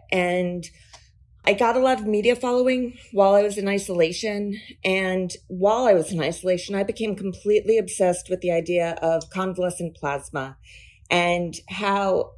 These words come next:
if I were to be one of the first survivors, that I would have the opportunity to possibly save lives by donating my plasma, by partnering with science, by engaging in every trial and study that was available.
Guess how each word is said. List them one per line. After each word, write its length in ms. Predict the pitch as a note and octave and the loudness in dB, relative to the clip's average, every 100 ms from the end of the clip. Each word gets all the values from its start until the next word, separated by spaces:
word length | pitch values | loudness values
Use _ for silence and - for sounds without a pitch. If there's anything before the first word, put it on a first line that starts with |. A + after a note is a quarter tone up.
| - | 2
if 160 | G3+ | 4
I 160 | A3 A3+ | 6 4
were 140 | A#3+ | 4
to 60 | A3 | 2
be 320 | G#3 G3+ F3 G3 | 0 0 -2 2
one 160 | G#3 | 2
of 80 | F#3+ | 4
the 120 | F#3+ | 0
first 200 | G3+ G3 | 0 -2
survivors, 840 | - E3+ G3 G3 D3+ D3+ F3+ - - - - - | 0 2 4 4 2 0 -4 -8 -18 -20 -20 -12
that 320 | F#3 G3 F#3 G#3 | 4 4 6 2
I 120 | B3 | 0
would 120 | C4 | 0
have 140 | B3+ | 0
the 80 | B3 | 2
opportunity 640 | A3+ A#3 A3 G3+ G#3 G#3 G#3 | 2 0 -4 -2 -2 -2 -4
to 140 | G#3 | -6
possibly 500 | F#3+ F#3+ G#3 G3 F#3+ | -4 -4 -4 -2 -2
save 340 | F#3 F#3+ F3+ | 2 2 2
lives 640 | D3 C#3+ C#3+ - - - - _ - - | 0 -2 -2 -6 -10 -14 -16 _ -16 2
by 140 | F#3+ | 4
donating 500 | F#3 G#3+ A3 A3 A3+ | 6 4 4 2 2
my 120 | A3 | 0
plasma, 720 | G#3+ F#3+ F#3 F#3 - F#3 F3+ E3+ | 0 0 0 0 -2 -2 0 2
by 100 | F3+ | 0
partnering 580 | - G3 G3 G#3+ G3+ F#3+ | 2 0 0 -2 -2 -4
with 120 | F#3 | -4
science, 640 | - E3+ E3+ E3+ E3+ - | 0 0 0 -4 -10 -14
by 380 | - F3+ F3 E3+ - | -2 4 4 4 0
engaging 600 | F#3+ F#3 G3 F#3+ G3+ F#3+ | 0 4 4 4 0 0
in 100 | F#3 | 0
every 260 | G3+ G#3 A3+ | 2 2 -2
trial 560 | - F#3+ F#3 F#3+ G3 | -4 -6 -2 0 0
and 240 | F#3+ F3+ E3+ | -2 -4 -6
study 460 | - - F3 F#3+ | -4 -2 0 2
that 160 | F#3+ F3+ | 0 0
was 160 | F3 F3 | 2 2
available. 760 | D#3 F3+ F#3+ E3+ C3+ B2+ | 4 4 4 0 -2 -4